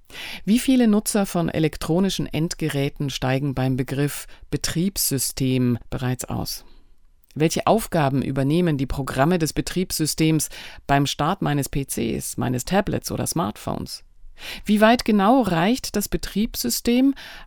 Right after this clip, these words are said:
als Schnittstelle zwischen den Hardware-Komponenten und der Anwendungssoftware,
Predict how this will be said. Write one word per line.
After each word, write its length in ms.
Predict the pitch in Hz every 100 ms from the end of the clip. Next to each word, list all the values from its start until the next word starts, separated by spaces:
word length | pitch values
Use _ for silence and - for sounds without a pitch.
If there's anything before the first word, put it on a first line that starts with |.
| -
als 240 | - 120
Schnittstelle 680 | - 190 254 - 214 208 202
zwischen 380 | - 139 - 131
den 380 | 120 117 117 -
Hardware-Komponenten 1300 | 143 180 180 175 180 - 156 156 156 151 - 151 147
und 300 | 123 - -
der 140 | -
Anwendungssoftware, 1400 | 151 180 175 165 147 147 - 151 147 - 139 143 139